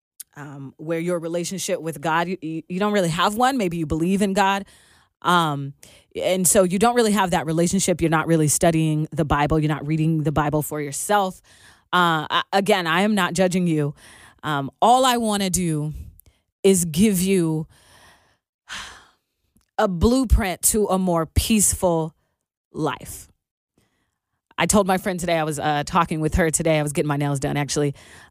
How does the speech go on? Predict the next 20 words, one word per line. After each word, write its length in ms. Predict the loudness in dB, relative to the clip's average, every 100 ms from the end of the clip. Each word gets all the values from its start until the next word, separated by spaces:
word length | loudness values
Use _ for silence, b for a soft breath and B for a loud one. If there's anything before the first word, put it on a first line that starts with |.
| _
Um, 180 | -2 0
and 60 |
I 60 | -2
told 240 | 2 2
her, 120 | 4 0
you 140 | 2
know, 100 | 2
once 220 | 2 2
I 80 | 2
started 320 | 4 2 2
leaning 300 | 0 0 0
into 240 | 0 0 0
God, 360 | 2 2 0 0
I 360 | 2 2 0 0
stopped 500 | -2 2 2 0 0
being 320 | 0 0 -2
at 160 | -4
war 560 | -6 0 2 2 2 -2
with 260 | -4 -6 -6
myself. 640 | -8 -6 -6 -6 -8 -14